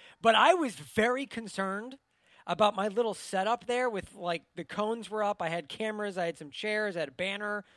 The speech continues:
There's a picture of this sort of my little setup. I wasn't taking up a tremendous amount of space,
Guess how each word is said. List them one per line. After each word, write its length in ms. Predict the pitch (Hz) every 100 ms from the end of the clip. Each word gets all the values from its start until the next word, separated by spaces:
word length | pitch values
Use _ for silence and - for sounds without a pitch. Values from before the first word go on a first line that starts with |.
| _ _
There's 220 | - 208 180
a 60 |
picture 320 | 165 214 -
of 80 | 190
this 140 | 165 -
sort 160 | 202
of 60 | 196
my 140 | 170
little 180 | 175 202
setup. 420 | - 190 208 247 - -
I 100 | -
wasn't 320 | 226 381 285 220
taking 300 | 254 285 254
up 140 | 247
a 60 | 196
tremendous 540 | - 185 208 240 -
amount 200 | 190 170
of 60 | 151
space, 420 | - 220 165 -